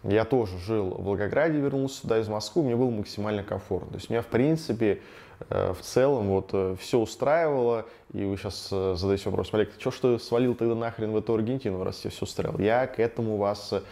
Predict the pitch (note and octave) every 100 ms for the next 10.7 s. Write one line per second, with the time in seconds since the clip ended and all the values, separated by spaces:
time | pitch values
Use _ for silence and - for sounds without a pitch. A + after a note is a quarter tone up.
0 | - - - - G2 F#2 G#2 F#2+ G#2 G2
1 | F2+ A#2+ B2 B2 - G#2 - G2+ B2 C3+
2 | G2 G2 F#2 F#2+ G2 F#2+ G#2+ C#3+ C3 -
3 | G2+ G2+ G2 G#2+ G#2 A2+ G2 G2 B2+ A#2
4 | - G#2 F2+ A#2 G#2 G2 F#2 - G#2 G2
5 | G2+ G2+ A2+ D#3+ D#3+ A#2 G#2+ G2 F#2 F#2+
6 | G2 F2+ G2+ F#2 F#2 G2 G#2 D3 C#3 -
7 | F#2 - G2+ F#2+ F#2 F#2 A#2+ A2+ - F#2+
8 | F2+ F2+ F2+ - F#2+ F2 G2+ A2 - G2
9 | C3+ C#3 G2+ G#2+ G2 G#2+ G2 F2+ G2 F#2+
10 | - F#2+ F#2+ C#3 C3+ B2 A#2